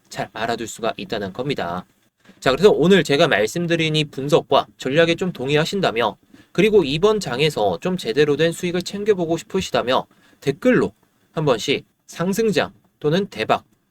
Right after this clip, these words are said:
이런 것도 남겨주시면 감사하겠습니다. 댓글 남겨주신 분들의 기운을 받아서 비트코인도 더 크게 상승하거나 아니면 우리가 예상하는 흐름대로 흘러갈 겁니다. 자, 그래서 이 상승을 위한 막바지 단계라 생각은 들지만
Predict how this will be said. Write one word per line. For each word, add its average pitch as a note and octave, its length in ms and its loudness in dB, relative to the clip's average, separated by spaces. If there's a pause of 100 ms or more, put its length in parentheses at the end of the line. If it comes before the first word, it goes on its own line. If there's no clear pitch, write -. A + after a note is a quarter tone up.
이런 F#3 220 2
것도 F#3+ 320 2
남겨주시면 G#2+ 640 -4
감사하겠습니다. G2+ 880 -8 (440)
댓글 E3+ 220 4
남겨주신 F#3+ 500 2
분들의 F#3 260 0
기운을 E3+ 380 2
받아서 C#3 460 2
비트코인도 G#3+ 800 2
더 A#3+ 220 -6
크게 F3+ 220 -6
상승하거나 D3+ 680 -2 (420)
아니면 A#2 360 -2
우리가 D#3 320 0
예상하는 C#3+ 500 0
흐름대로 E3+ 440 0 (140)
흘러갈 C3 300 0
겁니다. G2+ 400 -2 (360)
자, E3 160 0
그래서 F3+ 360 4
이 C3+ 100 -4
상승을 B3 560 4
위한 E3 420 2
막바지 G3 420 0
단계라 D3+ 580 0
생각은 F3+ 380 -2
들지만 B2 440 0